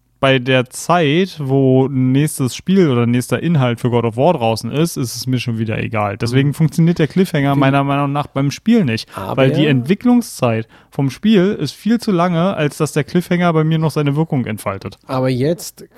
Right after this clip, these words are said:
Speaker 2: leben wir auch in einer Zeit des Internets, wo du selbst dir gelesen hast. Wann wärst du in einem eigenen Playthrough jemals ins Bett gegangen?
Speaker 1: Hm, wahrscheinlich schon relativ bald, weil es ja tatsächlich als Questziel oben da steht.
Speaker 2: Ja?
Speaker 1: Ja, es, äh,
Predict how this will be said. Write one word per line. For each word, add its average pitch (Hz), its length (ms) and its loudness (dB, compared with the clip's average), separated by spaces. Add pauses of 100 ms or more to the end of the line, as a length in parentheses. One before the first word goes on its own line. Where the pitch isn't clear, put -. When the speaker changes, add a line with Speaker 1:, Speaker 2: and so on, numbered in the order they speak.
(120)
Speaker 2:
leben 131 580 -2
wir 151 200 -2
auch 123 240 -2
in 127 80 -2
einer 120 260 -2
Zeit 110 360 -2
des 104 180 -4
Internets, 98 720 -6
wo 107 100 -4
du 113 80 -2
selbst 98 460 -8
dir 127 80 -4
gelesen 127 480 -2
hast. 101 180 -6
Wann 135 300 -2
wärst 135 400 -4
du 151 140 -2
in - 120 -6
einem 113 260 -6
eigenen 139 500 -4
Playthrough 117 520 -4
jemals 110 400 -6
ins 110 180 -12
Bett - 300 -10
gegangen? - 480 -12 (640)
Speaker 1:
Hm, 113 840 -4
wahrscheinlich 131 720 0
schon 135 320 -2
relativ 123 360 -2
bald, 117 240 0
weil 120 100 0
es - 60 -4
ja 127 80 -4
tatsächlich 120 460 -6
als 113 140 -8
Questziel 113 440 -4
oben 110 240 -8
da 120 140 -10
steht. 117 260 -10 (760)
Speaker 2:
Ja? 208 480 -4 (240)
Speaker 1:
Ja, 117 260 -4
es, - 240 -8
äh, 120 200 0